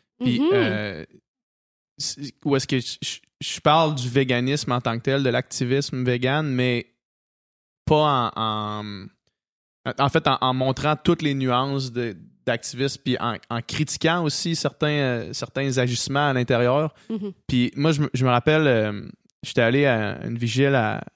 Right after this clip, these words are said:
Speaker 1: au Canada Goose, devant le Canada Goose, pour,
Speaker 2: Mhm.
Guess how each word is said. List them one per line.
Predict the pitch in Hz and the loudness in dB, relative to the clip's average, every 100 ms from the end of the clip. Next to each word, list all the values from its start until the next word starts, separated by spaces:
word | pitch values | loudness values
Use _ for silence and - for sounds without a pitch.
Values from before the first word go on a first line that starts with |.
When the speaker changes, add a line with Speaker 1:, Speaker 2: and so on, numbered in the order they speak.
| - | -12
Speaker 1:
au | - | -2
Canada | 127 135 127 | 2 4 2
Goose, | 113 127 123 - - _ _ _ _ _ _ _ _ _ 135 | 2 0 -2 -8 -12 _ _ _ _ _ _ _ _ _ 2
devant | 131 147 | 4 4
le | 147 | 2
Canada | 127 120 107 | 0 0 -2
Goose, | 110 120 | -4 -4
pour, | - | -4
Speaker 2:
Mhm. | 117 | -2